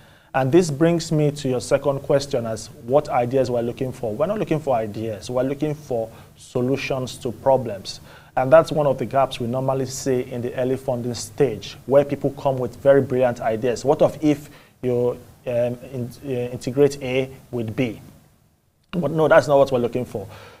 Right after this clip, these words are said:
Um, so I know a company called, uh, Moto Africa, for example, that is, um,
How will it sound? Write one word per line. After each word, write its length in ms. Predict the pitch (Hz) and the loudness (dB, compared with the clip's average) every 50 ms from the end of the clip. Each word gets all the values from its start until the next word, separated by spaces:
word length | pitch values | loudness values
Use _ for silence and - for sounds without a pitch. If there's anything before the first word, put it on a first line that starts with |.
| _ - | _ -2
Um, 320 | 117 117 117 120 123 - - | 0 2 2 2 0 -4 -4
so 180 | - - 135 | 2 4 4
I 80 | 131 131 | 6 6
know 120 | 135 147 | 4 4
a 60 | 147 139 | 2 2
company 320 | 143 147 139 143 143 139 | 2 2 0 0 0 -4
called, 520 | 135 - 139 131 127 120 - - 107 - | 0 4 4 4 4 4 0 -8 -8 -4
uh, 220 | 127 120 117 117 113 | 0 0 2 2 0
Moto 300 | 120 123 127 - - 135 | 0 -2 -4 -2 0 -2
Africa, 340 | 123 127 - 135 - 131 120 | -2 0 -2 0 0 0 0
for 160 | - - 120 | 0 -2 -4
example, 560 | 117 107 107 135 131 127 123 127 117 117 120 | -4 -2 -2 -2 -2 -2 -2 -4 -6 -6 -4
that 300 | 110 120 117 113 - - | -2 -2 -2 -2 -4 -8
is, 400 | 123 123 120 117 113 110 - - - - | -10 -8 -6 -6 -6 -8 -10 -12 -12 -8
um, 300 | 123 120 117 117 117 135 | -4 -4 -2 -2 -4 -6